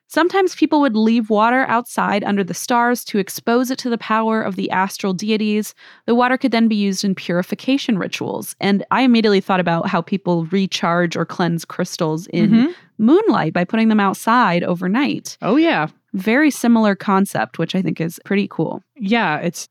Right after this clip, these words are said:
Speaker 2: interesting 'cause it sounds a lot like today's witchcraft,
Speaker 1: Mm-hmm.
Speaker 2: which is so ironic considering
Speaker 1: Yeah.
Speaker 2: to them witchcraft was a no-no,
Speaker 1: Was a
Speaker 2: so.
Speaker 1: negative, yeah.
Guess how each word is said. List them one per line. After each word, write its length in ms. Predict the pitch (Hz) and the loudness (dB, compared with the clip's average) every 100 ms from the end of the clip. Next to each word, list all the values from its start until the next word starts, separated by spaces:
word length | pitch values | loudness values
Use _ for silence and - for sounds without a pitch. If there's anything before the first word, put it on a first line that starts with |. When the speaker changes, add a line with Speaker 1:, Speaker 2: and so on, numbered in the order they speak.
| - | -2
Speaker 2:
interesting 380 | 233 247 208 185 | 0 2 0 2
'cause 140 | 190 | 2
it 80 | 175 | 0
sounds 300 | 254 339 320 | 0 0 2
a 60 | |
lot 280 | 208 196 196 | 2 2 2
like 220 | 196 196 | 2 -2
today's 580 | - 190 185 196 185 175 | -2 0 2 2 2 0
witchcraft, 800 | - 165 277 277 277 160 190 - | -2 -2 2 4 4 2 0 0
Speaker 1:
Mm-hmm. 80 | 190 | -2
Speaker 2:
which 140 | 185 | 0
is 100 | 190 | 0
so 240 | - 190 185 | 2 2 2
ironic 480 | 180 185 220 185 | 2 2 2 2
considering 560 | - 185 - 175 180 175 | 2 2 2 2 2 4
Speaker 1:
Yeah. 180 | 508 480 | 4 2
Speaker 2:
to 160 | - 185 | 0 0
them 180 | 185 185 | 2 2
witchcraft 460 | 175 - 185 180 | 0 -2 -4 -2
was 100 | 185 | -2
a 80 | 180 | 0
no-no, 480 | 175 226 180 92 160 | 2 2 2 -2 -6
Speaker 1:
Was 100 | 196 | -4
a 80 | 190 | -2
Speaker 2:
so. 40 | |
Speaker 1:
negative, 540 | 196 190 226 151 143 - | 0 0 0 -2 -4 -4
yeah. 320 | 185 185 175 | -2 0 0